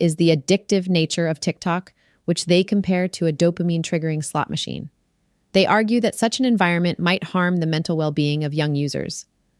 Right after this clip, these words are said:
Despite TikTok investing billions in data security and striving for transparency, Utah and several other states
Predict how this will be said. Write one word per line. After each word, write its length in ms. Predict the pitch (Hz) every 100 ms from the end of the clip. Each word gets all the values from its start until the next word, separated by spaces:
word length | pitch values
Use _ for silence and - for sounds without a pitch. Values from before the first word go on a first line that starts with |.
| _ _ _ -
Despite 420 | 190 - 233 -
TikTok 400 | 247 - 214 196
investing 460 | 190 175 170 185 170
billions 480 | 175 185 185 190
in 80 | 175
data 240 | 170 170 170
security 560 | - - 170 160 151
and 120 | -
striving 400 | 160 - 160 165
for 140 | 160 160
transparency, 800 | 160 147 - 156 151 - 139 151 _ _ _ _
Utah 460 | - 214 220 233 220
and 180 | 147 180
several 280 | 196 185 180
other 220 | 160 160
states 400 | - 156 147